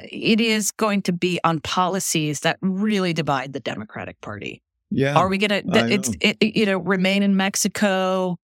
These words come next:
Speaker 1: and deportations? You know, you've been there, but
Speaker 2: I, I completely understand the volatility of the issue and the sensitivity of the issue.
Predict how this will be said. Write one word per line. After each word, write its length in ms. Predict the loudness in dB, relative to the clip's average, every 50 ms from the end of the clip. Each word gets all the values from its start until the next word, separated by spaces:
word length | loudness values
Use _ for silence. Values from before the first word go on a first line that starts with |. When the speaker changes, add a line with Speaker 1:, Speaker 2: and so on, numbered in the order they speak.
| _ _ _ _ _ 0
Speaker 1:
and 400 | 2 2 4 2 2 2 0 2
deportations? 1400 | 0 0 0 0 0 0 0 2 2 2 2 2 2 2 2 2 2 2 2 2 2 2 2 0 0 -2 -4 -6 -8 _ _ _ _ 4
You 240 | 4 6 6 6 6
know, 320 | 4 4 4 2 0 0 0
you've 280 | 0 0 0 0 2
been 220 | 2 4 4 4 4
there, 260 | 2 2 2 0 0
but 280 | 0 2 2 2 0 -2 _ _ 0
Speaker 2:
I, 320 | 2 4 4 4 2 0
I 40 | 0
completely 960 | 0 -2 -4 -4 -2 -2 0 2 2 2 2 2 2 2 2 0 -2 -6 -8 _ _ 0
understand 640 | 0 2 2 2 0 0 0 2 2 2 2 2 0
the 80 | -2 0
volatility 720 | 0 0 0 0 0 -2 -2 -2 0 0 2 2 2 2 0
of 120 | 0 0
the 180 | 0 0 0 0
issue 480 | 0 0 0 2 2 2 0 -2 -2 0
and 160 | 0 0 2
the 60 | 2
sensitivity 800 | 0 0 0 0 0 -2 -4 -4 -2 0 0 0 0 0 -2 -2 -2
of 120 | -2 -2
the 120 | -2 -2 -2
issue. 360 | -2 -2 -2 -2 -2 -2 -4